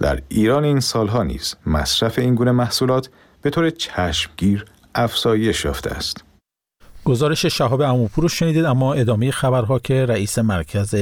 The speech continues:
Speaker 2: پژوهش‌های مجلس از یک مالیات جدید موسوم به مالیات بر درآمدهای اتفاقی خبر داد. به گزارش ایلنا، بابک نگهداری گفت در برخی از کشورها مالیات بر درآمدهای اتفاقی دیده شده که در کشور ما هم این قانون باید اجرا شود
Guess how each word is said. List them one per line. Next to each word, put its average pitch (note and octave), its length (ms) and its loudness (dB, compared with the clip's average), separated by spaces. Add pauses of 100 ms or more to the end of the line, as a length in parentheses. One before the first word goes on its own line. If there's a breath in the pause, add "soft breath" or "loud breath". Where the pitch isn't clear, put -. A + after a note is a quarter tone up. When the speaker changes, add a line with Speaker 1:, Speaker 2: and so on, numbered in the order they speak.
(280)
Speaker 2:
پژوهش‌های E2+ 540 0
مجلس F2+ 440 0
از G2 160 -2
یک C#3+ 140 2
مالیات B2 400 0
جدید C3 440 0
موسوم C3+ 460 0
به C3 140 2
مالیات A#2 640 2
بر A#2 120 2
درآمدهای F2+ 960 -2
اتفاقی A#2 720 -2
خبر C#2 340 -2
داد. - 200 -6 (160)
به F#2 80 0
گزارش F2+ 380 0
ایلنا، F#2+ 400 2
بابک F#2+ 460 0
نگهداری E2+ 540 0
گفت A#2+ 280 -2
در E2+ 120 2
برخی F2+ 300 0
از F2+ 100 -2
کشورها E2+ 440 0
مالیات F#2 480 2
بر G2 180 2
درآمدهای D#2 640 0
اتفاقی E2+ 600 -2 (380 loud breath)
دیده F2+ 300 0
شده F#2+ 420 0
که - 120 -2
در E2+ 160 2
کشور C3+ 420 0
ما A#2 180 2
هم G#2 200 0
این A2 280 0
قانون F2 340 2
باید D2+ 360 0
اجرا E2+ 320 0
شود G#2+ 320 0